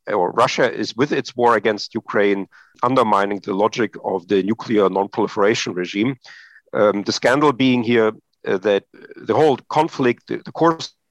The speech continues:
of the start of the conflict, the course of the conflict is very much conditioned by the fact that Russia has nuclear weapons and Ukraine does not have, um, d-, uh, nuclear weapons. And the scandalous part here is that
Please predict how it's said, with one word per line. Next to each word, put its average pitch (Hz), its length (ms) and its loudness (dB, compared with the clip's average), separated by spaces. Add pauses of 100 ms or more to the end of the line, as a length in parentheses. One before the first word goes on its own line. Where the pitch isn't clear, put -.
(100)
of 151 240 -4
the 104 80 -6
start - 280 4
of - 120 -6
the 120 80 -4
conflict, 113 420 -4
the 120 60 -14
course 151 300 0
of 127 120 -4
the 120 80 -4
conflict - 460 -4
is 101 100 -8
very 139 220 2
much 120 320 0 (420)
conditioned 123 680 -2
by 107 180 2
the 98 120 -2
fact - 420 -4 (380)
that - 180 -6
Russia 107 380 0
has 95 200 -6
nuclear 107 320 0
weapons 95 640 -2
and 90 300 -6
Ukraine 95 380 0
does 98 240 0
not 104 160 0
have, 73 260 -2 (240)
um, 85 260 -6 (140)
d-, - 140 -10 (320)
uh, - 520 -6 (160)
nuclear - 300 -4
weapons. - 680 -6 (460)
And 113 100 -2
the 117 60 0
scandalous 151 480 2
part 131 340 2
here 117 400 4
is 107 460 2
that 104 220 2